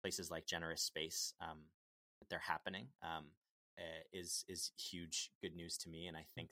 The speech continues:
that, um, and that, uh, kind of to take a longer arc with it, that I think that the hope and the good news is that we are seeing those spaces just grow, and there are more and more of them. And I truly do believe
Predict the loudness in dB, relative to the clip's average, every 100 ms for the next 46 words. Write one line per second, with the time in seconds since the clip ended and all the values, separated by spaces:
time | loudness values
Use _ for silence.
0 | -2 -2 -2 -8 -12 _ _ -2 -2 -4
1 | -14 _ _ _ -10 -6 -2 -2 -2 -8
2 | -12 -12 -12 -10 -10 -14 -14 -14 -8 2
3 | 4 6 4 4 2 6 6 6 2 0
4 | -4 -2 -2 0 0 0 -2 -2 -2 0
5 | -2 -4 -12 -8 -6 -4 -4 -4 -4 0
6 | 0 0 -4 -4 -2 -2 -2 0 0 -2
7 | -4 -4 -2 -2 2 2 2 -2 -2 0
8 | 0 0 0 -2 -4 _ -4 0 0 0
9 | -4 -6 -6 -6 -4 -2 -2 -4 -6 -8
10 | -8 -2 -2 0 -2 -4 -8 _ _ 0
11 | 2 4 4 6 6 4 2 0 -2 -4
12 | -4